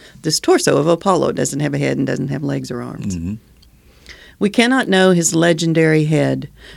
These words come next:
Speaker 1: with eyes like ripening fruit, and yet his torso is still suffused with brilliance from inside, like a lamp in which his gaze, now turned to low, gleams in all its power.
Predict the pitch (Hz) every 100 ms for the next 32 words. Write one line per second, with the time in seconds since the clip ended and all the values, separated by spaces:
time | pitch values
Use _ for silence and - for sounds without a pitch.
0 | - 160 160 160 165 175 175 160 156 160
1 | 156 156 156 151 151 - 147 143 - -
2 | - - _ - 175 196 196 202 - -
3 | 254 240 196 180 170 - - 208 202 208
4 | - 147 - 190 196 196 156 156 151 165
5 | 175 180 175 - - 147 - 180 180 -
6 | 156 147 139 143 _ _ - 160 160 170
7 | 185 190 156 - - - - - - 170
8 | 180 175 180 160 165 196 202 165 143 151
9 | 151 - - - - 165 180 185 - 165
10 | 170 160 156 147 180 175 151 151 156 _
11 | _ _ _ 147 156 190 190 202 196 175
12 | 160 165 165 160 - - 147 143 135